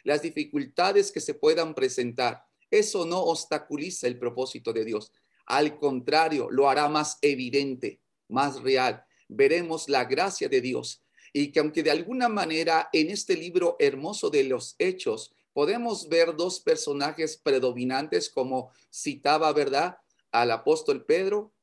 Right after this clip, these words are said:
y después al apóstol Pablo, la esencia de este libro es la obra del Espíritu Santo. La gloria de Dios es maravilloso, cómo fluye.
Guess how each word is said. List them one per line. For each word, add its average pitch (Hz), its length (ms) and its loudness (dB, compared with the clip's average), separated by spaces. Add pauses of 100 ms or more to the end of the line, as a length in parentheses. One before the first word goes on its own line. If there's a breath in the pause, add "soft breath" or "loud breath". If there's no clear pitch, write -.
(260)
y 147 180 2
después 139 560 0
al 127 140 -2
apóstol 143 440 -4
Pablo, 151 440 0 (560)
la 147 180 2
esencia 185 960 0
de 151 200 2
este 175 280 0
libro 139 540 -4 (220 soft breath)
es 165 200 0
la 151 180 4
obra 151 300 2
del 120 200 -2
Espíritu 131 500 -6
Santo. 117 540 -4 (520 soft breath)
La 135 380 2
gloria 190 480 2
de 147 160 4
Dios 156 340 2
es 165 320 -2
maravilloso, 151 1040 0
cómo 180 300 0
fluye. 180 460 0